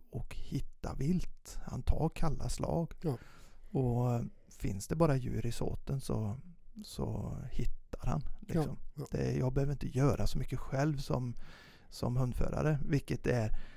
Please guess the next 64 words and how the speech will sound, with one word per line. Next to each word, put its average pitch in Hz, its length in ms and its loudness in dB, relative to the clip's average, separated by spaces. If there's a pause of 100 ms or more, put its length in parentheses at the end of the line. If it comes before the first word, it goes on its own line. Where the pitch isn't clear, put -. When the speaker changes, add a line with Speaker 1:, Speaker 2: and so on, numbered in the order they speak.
(360)
Speaker 1:
till - 140 2
vissa - 460 4
passkyttars - 1000 -2 (160)
förtret. - 920 -2 (500)
Ehm, 110 720 0 (480)
och, - 540 -4
och 127 180 0
jaktledare 131 880 0
och 117 60 4
allt 113 180 0
möjligt 123 400 4
sånt 180 160 8
där, - 120 8
va? 104 80 2
Att, - 220 0
att - 300 0
man 120 140 2
vill 117 200 0
att - 120 0
man 110 120 0
ska - 120 -2
in 110 140 -4
och 104 60 -6
bröta 135 500 4
mer - 360 2
Speaker 2:
Jajamän. 135 260 4
Speaker 1:
i - 20 -2
tätningarna. - 520 6
Speaker 2:
Jajamän. 127 300 2
Speaker 1:
Men - 800 -8
jag 139 200 6
vill 175 160 6
inte 190 160 4
det. - 80 6
Jag - 120 2
vill 160 140 4
att 156 120 4
han 165 100 8
ska 175 120 4
göra 156 180 6
jobbet. 139 520 4
Och 135 380 4
jag 143 160 4
vet 151 280 6
också 151 240 2
det, 131 100 2
går 139 180 4
jag 139 140 2
in 135 160 2
för 147 120 0
hårt - 360 2
så - 80 -2
ger 135 220 4
han 120 140 2
för - 280 2
mycket 143 300 0
stöd - 380 0
och 156 80 4
då 117 200 2
kan 120 460 -4
skadorna - 480 0
komma 135 260 2
istället. - 360 0
Speaker 2:
Ja, 165 120 4